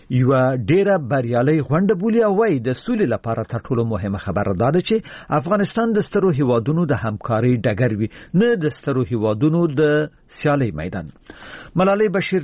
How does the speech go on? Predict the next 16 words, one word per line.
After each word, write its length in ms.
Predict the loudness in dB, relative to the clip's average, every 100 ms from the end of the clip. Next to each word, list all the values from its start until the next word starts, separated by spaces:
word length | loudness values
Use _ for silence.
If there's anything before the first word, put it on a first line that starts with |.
| 2
له 160 | 0 0
حامد 280 | 0 -2 -2
کرزي 280 | -2 0 -2 -2
سره 200 | 0 0
په 320 | 0 2 2 2
دې 80 | 0 0
ځانګړې 340 | -2 0 0 2
مرکه 260 | 0 0 0
کې 80 | 0 0
د 120 | 0
مسکو 300 | -2 0 0
کنفرانس 520 | 0 -2 0 0 0 -2
ترڅنګ 300 | -2 -2 -2 -6 -12 -2
په 180 | 0 2
ترکیه 260 | 0 0 -2
کې 180 | 2